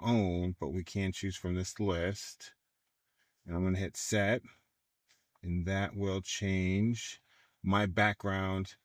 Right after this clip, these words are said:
my wallpaper to that. And if I open up settings again,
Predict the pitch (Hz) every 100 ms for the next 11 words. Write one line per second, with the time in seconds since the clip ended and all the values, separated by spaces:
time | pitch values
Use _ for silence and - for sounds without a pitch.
0 | _ 98 95 98 117 117 104 92 - 92
1 | 90 - - - 123 113 90 95 69 -
2 | _ _ - _ - 87 78 87 90 87
3 | - 90 85 85 107 113 117